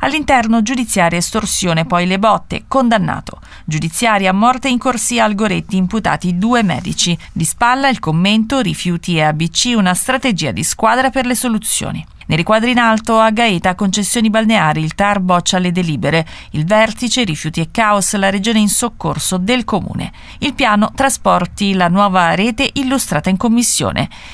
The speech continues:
Infine, Regione Lazio, in consiglio il voto sul destino di Zappone. I titoli sul Messaggero di Latina: blatte e sporcizia, il nas chiude un supermercato, trovati anche trecentosettanta chili di alimenti non tracciati,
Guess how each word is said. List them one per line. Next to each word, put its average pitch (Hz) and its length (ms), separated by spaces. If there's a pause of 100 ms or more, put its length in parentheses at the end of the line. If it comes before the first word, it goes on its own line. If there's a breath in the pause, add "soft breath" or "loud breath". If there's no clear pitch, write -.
Infine, 190 540
Regione 214 340
Lazio, 190 380
in 180 100
consiglio 226 580
il 214 140
voto 156 340
sul 156 380
destino 226 580
di 220 180
Zappone. - 520 (320 loud breath)
I 165 80
titoli 220 320
sul 226 140
Messaggero 220 460
di 226 120
Latina: 233 460
blatte 208 340
e 202 40
sporcizia, 214 720
il 202 80
nas 196 380
chiude 190 240
un 190 100
supermercato, 220 960
trovati 170 420
anche 165 280
trecentosettanta 170 960
chili 196 380
di 147 100
alimenti 175 540
non 220 300
tracciati, 202 680